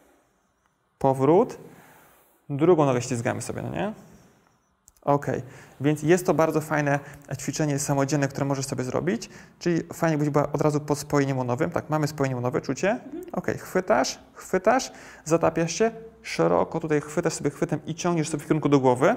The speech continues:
Speaker 1: tak? I tak samo możesz sobie to rozciągać, cyk. I samodzielnie sobie z tym wszystkim popracujesz, tak? Może się okazać, że będzie to bardzo fajne pod kątem bolesnych okresów, pod kątem pracy jelit, pod kątem twojego biodra,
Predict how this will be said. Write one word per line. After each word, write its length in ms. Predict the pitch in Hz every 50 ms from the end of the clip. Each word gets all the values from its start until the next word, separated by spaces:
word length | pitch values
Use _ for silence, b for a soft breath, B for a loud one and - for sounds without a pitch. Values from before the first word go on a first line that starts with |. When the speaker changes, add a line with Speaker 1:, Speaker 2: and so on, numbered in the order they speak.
| - - -
Speaker 1:
tak? 420 | - 123 139 175 247 285 - - B B B B B B B 453 403
I 40 |
tak 160 | - 220 202 -
samo 120 | - 185
możesz 160 | 185 180 170
sobie 180 | - - 156 151
to 120 | 147 151
rozciągać, 580 | 143 - - - - 131 123 117 113 117 - - - - -
cyk. 440 | - - - 180 185 190 185 - - - - - - B B B B B B B B B B B B B B _ -
I 60 | 170
samodzielnie 420 | 151 - 165 156 156 151 160 160
sobie 140 | 151 156 147
z 40 | 147
tym 100 | 151 147
wszystkim 200 | 143 - 147 143
popracujesz, 420 | 139 135 - 135 - - 113 117
tak? 220 | - - 196 202 - B B B B -
Może 260 | 147 156 185 202 190
się 100 | 196 185
okazać, 280 | 160 165 160 160 165 156
że 120 | 151 147
będzie 200 | 135 151 147 156
to 100 | 151 143
bardzo 280 | 131 147 156 151 151 147
fajne 280 | 147 151 147 143 143
pod 160 | 139 - 143 -
kątem 280 | - 147 139 - 131
bolesnych 360 | 127 123 123 123 120 127 120
okresów, 440 | 139 143 - 180 185 180 - - 156
pod 180 | - - 139 -
kątem 280 | - 143 131 - 127
pracy 320 | - - 135 127 127 - 143
jelit, 280 | 147 170 165 160 156
pod 140 | 156 147 139
kątem 180 | - 151 139 -
twojego 200 | - 135 135 139
biodra, 500 | 131 131 156 175 170 156 160 165 160